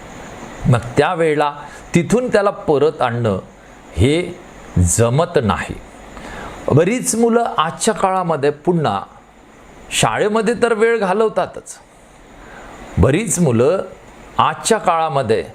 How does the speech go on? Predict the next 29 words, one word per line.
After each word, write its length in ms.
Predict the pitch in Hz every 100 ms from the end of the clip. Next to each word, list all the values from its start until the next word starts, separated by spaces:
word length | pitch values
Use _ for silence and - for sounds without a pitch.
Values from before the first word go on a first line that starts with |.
| -
सोशल 500 | - - 139 110 156
मीडियावर 440 | 143 135 135 135 120
सुद्धा 340 | - 120 123
ॲक्टिव्ह 420 | 113 - - 107
आहे. 80 | 101 - - - -
म्हणजे 240 | 180 208
शाळेत 460 | - - 139 170 214
हे 180 | 214
वेळ 240 | 226 226 233
घालवतील, 680 | 196 190 226 233 226 170 - - _
आपल्या 300 | 120 131 190
मित्रमैत्रिणींसोबत 1300 | 185 180 208 214 196 180 202 214 214 220 156 185 196
भेटतील, 720 | 175 151 170 170 190 196 196
बोलतील, 600 | 165 175 175 180 196 196
सगळं 340 | - 165 175
काही 160 | 170 185
करतील, 440 | 180 180 139 151 - - - -
पण 180 | 226 233
घरी 280 | 190 208 233
आल्यावर 500 | 214 214 220 208 190
सुद्धा 420 | 180 170 147 160
यांना 360 | 151 147 143 139
असं 240 | 127 135
वाटतं 640 | 107 123 147 - 147 131 170 - - -
की 80 | 156
आपण 280 | 127 143 135
त्यांच्याशी 480 | 120 101 104 -
गप्पा 360 | 107 104 - 80
कराव्या. 400 | 71 62 58 -